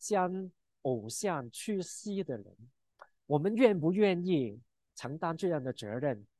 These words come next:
进入到这样的一个的群体的当中？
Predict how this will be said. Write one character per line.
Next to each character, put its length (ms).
进 220
入 320
到 320
这 140
样 200
的 100
一 160
个 120
的 100
群 280
体 140
的 120
当 220
中？ 220